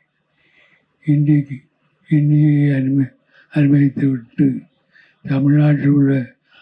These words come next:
அரசியலமைப்பு சட்டம் மறுப்பது தவறானது. கருத்தரங்கம், தொடர் வழக்கு கூட்டங்கள், தெருமறை கூட்டங்கள் இது போன்றதை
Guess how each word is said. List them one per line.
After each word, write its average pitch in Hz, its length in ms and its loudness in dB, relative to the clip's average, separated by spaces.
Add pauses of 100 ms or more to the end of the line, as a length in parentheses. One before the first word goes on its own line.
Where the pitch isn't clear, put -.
அரசியலமைப்பு 139 640 0
சட்டம் 127 440 -6 (800)
மறுப்பது 143 580 0
தவறானது. 131 680 -8 (920)
கருத்தரங்கம், 139 880 -4 (520)
தொடர் 143 380 -2
வழக்கு 143 420 -4
கூட்டங்கள், 127 580 -8 (640)
தெருமறை 147 480 0
கூட்டங்கள் 131 580 -10 (600)
இது 147 220 -2 (100)
போன்றதை 139 540 -4